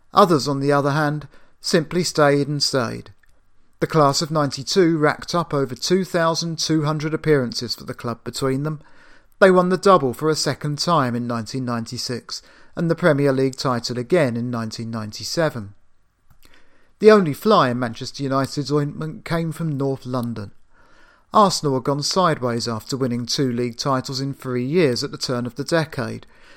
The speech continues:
and by nineteen ninety-six were little more than a fair to middling Premier League club. When they sacked manager Bruce Rioch in the summer of nineteen ninety-six, though,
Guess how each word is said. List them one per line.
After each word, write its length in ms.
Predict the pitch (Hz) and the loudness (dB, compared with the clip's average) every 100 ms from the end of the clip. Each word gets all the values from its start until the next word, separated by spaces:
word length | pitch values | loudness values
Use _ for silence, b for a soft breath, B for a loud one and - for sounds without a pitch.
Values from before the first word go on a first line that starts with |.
| b | b
and 100 | - | -4
by 140 | 147 143 | 2 4
nineteen 440 | 160 147 131 120 | 4 2 0 -2
ninety-six 720 | 127 127 117 127 233 - - | -2 -2 -4 0 2 2 -2
were 80 | - | -2
little 280 | 160 147 156 | 0 0 -2
more 320 | 170 165 127 | 0 2 2
than 140 | 127 131 | 0 -4
a 40 | |
fair 300 | - 139 120 | -2 -2 0
to 140 | - | -4
middling 500 | 123 175 165 120 120 | -2 -2 0 -2 -4
Premier 360 | 117 127 113 117 | -6 -6 -4 -4
League 280 | 113 113 113 | -4 -8 -8
club. 360 | 175 156 110 - _ _ _ _ - b b b b b b - | -4 -2 -4 -10 _ _ _ _ -20 b b b b b b 2
When 140 | 185 | 4
they 100 | 185 | 4
sacked 400 | - 226 190 - | 2 0 -2 -2
manager 360 | 196 170 143 147 | 0 0 -2 -4
Bruce 360 | 143 131 - | -4 -4 0
Rioch 360 | 196 165 131 - | 2 4 2 -2
in 120 | 135 | -6
the 80 | 127 | -4
summer 360 | - 147 127 | -2 -2 -2
of 80 | 123 | -4
nineteen 400 | 123 127 123 131 | -4 -4 -4 -6
ninety-six, 720 | 123 120 117 117 226 - - | -6 -6 -6 -2 0 0 -2
though, 300 | - 147 143 | -2 0 0